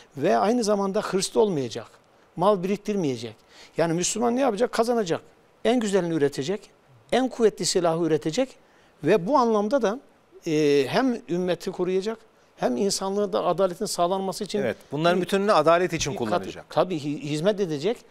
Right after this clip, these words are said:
Speaker 1: Neticede, e, burada, e, tüketimi ve karı putlaştıran kapitalizmin, e, ve içine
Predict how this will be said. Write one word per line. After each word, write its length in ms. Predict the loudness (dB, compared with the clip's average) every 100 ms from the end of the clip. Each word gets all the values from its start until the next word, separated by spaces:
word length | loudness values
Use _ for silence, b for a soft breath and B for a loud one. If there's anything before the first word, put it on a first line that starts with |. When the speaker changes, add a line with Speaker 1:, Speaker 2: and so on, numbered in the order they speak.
| b b b -8
Speaker 1:
Neticede, 760 | 0 0 0 -2 -2 2 0 0 B B B _
e, 400 | 0 0 2 0 -2
burada, 520 | 2 2 4 2 0 -6 b b _ -6
e, 380 | 0 4 4 2
tüketimi 600 | -4 -2 -2 0 0 2
ve 100 | 0
karı 340 | 0 2 2 0 -8
putlaştıran 680 | -12 -2 0 0 -2 -2 -4
kapitalizmin, 960 | -4 -4 -2 0 0 0 2 2 2 b b b b _ -2
e, 200 | 0 2
ve 140 | 2
içine 460 | 0 -2 0 0